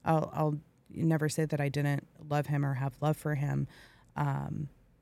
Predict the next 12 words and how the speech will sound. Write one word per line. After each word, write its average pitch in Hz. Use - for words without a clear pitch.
yeah, 180
you, 156
you 170
think 170
that 165
it's 156
going 143
to 143
get 139
better. 139
I'm 190
also, 190